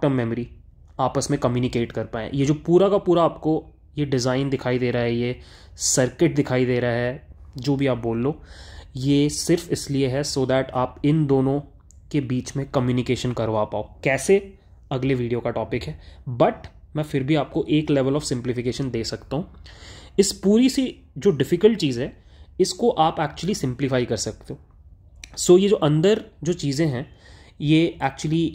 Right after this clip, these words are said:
एलएसटीएम में इनको गेट्स बुलाया जाता है, और precisely एलएसटीएम में तीन गेट्स होते हैं, ठीक है। So अगर आप अपने इस पूरे आर्किटेक्चर को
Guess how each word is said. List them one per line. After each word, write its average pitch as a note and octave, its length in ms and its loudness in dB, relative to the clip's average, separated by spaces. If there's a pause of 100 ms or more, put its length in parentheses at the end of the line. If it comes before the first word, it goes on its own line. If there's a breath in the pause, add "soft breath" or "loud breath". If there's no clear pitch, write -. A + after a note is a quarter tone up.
(140)
एलएसटीएम D3 420 0
में D3+ 140 2
इनको D3+ 180 0
गेट्स C3 720 -2
बुलाया G#2+ 300 -2
जाता A2 300 -8
है, - 140 -14 (1080 soft breath)
और D#3 200 4
precisely D3+ 540 2
एलएसटीएम D3 460 0
में E3 240 -4
तीन D3+ 300 2
गेट्स A#2+ 360 -2
होते A2+ 180 -10
हैं, A#2+ 140 -10 (680)
ठीक B2 160 0
है। D#3 140 -2 (320 loud breath)
So - 240 -2
अगर D3 340 4
आप E3 320 2
अपने D#3+ 260 0
इस E3 220 -4
पूरे D3+ 340 0
आर्किटेक्चर C#3+ 600 -2
को C3+ 340 -2